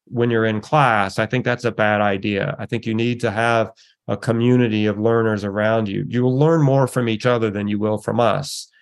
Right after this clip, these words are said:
just because of the opportunity, right? We, you're only around us so much,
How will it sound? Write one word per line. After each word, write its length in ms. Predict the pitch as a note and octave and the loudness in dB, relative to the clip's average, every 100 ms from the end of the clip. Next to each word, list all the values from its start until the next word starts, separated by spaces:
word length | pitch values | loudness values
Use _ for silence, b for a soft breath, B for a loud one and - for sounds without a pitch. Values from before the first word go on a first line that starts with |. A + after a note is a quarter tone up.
| b b - | b b -4
just 180 | B2+ | -2
because 340 | D3 C#3+ C3 A2+ | 0 2 2 2
of 80 | A2+ | 0
the 180 | A#2+ C3+ | 0 2
opportunity, 880 | B2 C3+ - C#3+ G#3 D3 - D#3 - | 0 0 0 2 2 0 -6 -14 -8
right? 320 | A2 G#2 B2 | -4 -2 -2
We, 160 | A#2 A#2+ | -2 0
you're 180 | A#2+ | 2
only 200 | C#3 D3+ | 4 4
around 320 | A#2+ B2 A#2+ A#2 | 4 2 2 2
us 240 | B2+ - | 0 -2
so 240 | B2+ A2+ | -2 0
much, 500 | A2+ C3+ A2 C#3+ - | 2 0 0 -4 -16